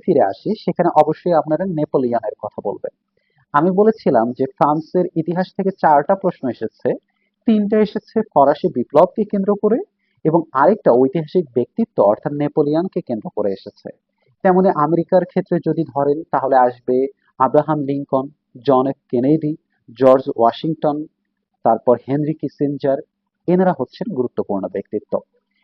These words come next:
এইভাবে আপনারা রিভিশন দেবেন। পরবর্তীতে রাজধানীর আলাপ। রাজধানীর বিষয়টা আমরা কম বেশি সকলেই সব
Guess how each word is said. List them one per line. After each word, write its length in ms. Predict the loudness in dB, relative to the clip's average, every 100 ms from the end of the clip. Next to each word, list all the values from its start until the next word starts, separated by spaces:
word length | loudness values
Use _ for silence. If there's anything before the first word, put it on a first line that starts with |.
| _ 0
এইভাবে 320 | 2 4 6 6
আপনারা 240 | 4 0 0
রিভিশন 360 | -2 -10 -10 -10 -8
দেবেন। 200 | -10 -10 _ _ _ _ _ 2
পরবর্তীতে 540 | 4 4 2 0 0 4 6
রাজধানীর 500 | 4 _ -6 -4 -2 -2
আলাপ। 180 | -4 -4 _ _ _ _ _ _ _ 8
রাজধানীর 460 | 8 8 2 0 0 0
বিষয়টা 400 | 0 0 2 2 2 0
আমরা 160 | 2 2 4 6
কম 140 | 6 4
বেশি 180 | -2 -6 0
সকলেই 360 | 2 2 0 0 -2
সব 180 | 2